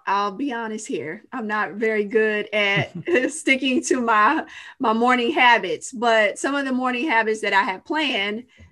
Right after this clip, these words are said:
Speaker 1: number one, take my vitamins every day because that's something I wanna do. Um, and I, and I, and I'm, I'm pretty good with it, but I really need to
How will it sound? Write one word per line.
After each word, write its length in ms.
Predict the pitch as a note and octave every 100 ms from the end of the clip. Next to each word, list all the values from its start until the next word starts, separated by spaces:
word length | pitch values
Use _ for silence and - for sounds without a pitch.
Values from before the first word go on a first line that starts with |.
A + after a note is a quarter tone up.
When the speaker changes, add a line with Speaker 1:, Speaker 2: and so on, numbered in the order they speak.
| _
Speaker 1:
number 240 | A#3+ A3 A#3
one, 420 | B3+ A#3+ A#3+ B3+
take 180 | A3+ A3
my 140 | A3+
vitamins 640 | G#3 F#3 - C#3+ - - -
every 200 | G3+ F#3
day 280 | E3+ - - -
because 300 | F3+ E3 D#3
that's 180 | F#3 -
something 260 | G3 -
I 80 | F3+
wanna 260 | F3+ F3 E3
do. 320 | E3 D#3 - _ _ _ _
Um, 340 | F#3+ F3+ F3 D#3+
and 140 | G#3+ A#3+
I, 220 | A#3 G#3+
and 140 | A#3
I, 260 | A#3 A#3 A#3 -
and 140 | A#3+
I'm, 220 | C4+ C#4+ -
I'm 220 | E4 D4 -
pretty 440 | - C5+ B4 D#4
good 260 | B3+ B3 A3
with 160 | A3
it, 100 | A3
but 120 | G#3+ A3+
I 80 |
really 300 | A3+ D4 D#4 C#4
need 260 | C4 B3
to 440 | - A#3 G#3+ G3+